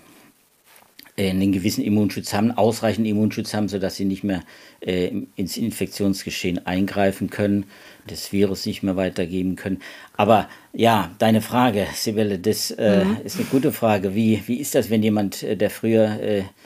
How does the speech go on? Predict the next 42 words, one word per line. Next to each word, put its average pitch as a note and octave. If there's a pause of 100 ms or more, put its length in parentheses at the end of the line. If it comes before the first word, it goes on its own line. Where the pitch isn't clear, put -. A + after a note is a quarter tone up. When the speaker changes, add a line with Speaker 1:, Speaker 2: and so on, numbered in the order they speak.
(360)
Speaker 1:
äh, F#2+ (760)
Cor-, G2+
einen G2+
positiven A2
Test, -
muss G#2
man G2
jetzt F#2+
erstmal G2+
sagen, G2
hatte, C#3 (680)
äh, G2+
vielleicht, A2
äh, G#2+
die, -
auch A2+
die A2
Krankheit A#2+
hatte E3
und, A2+
äh, G#2+ (720)
und G#2
jetzt A#2+
nicht A#2+
weiß, A2
wie A#2
seine A2
Immunitätslage A2
ist. -
Du F#2+
hast G#2+
schon G#2+
angedeutet, G#2+
Antikörper A2+
ist F#2+
das F#2+
Stichwort. F#2
Da F#2
muss G2
man A2
natürlich G#2
nach, G#2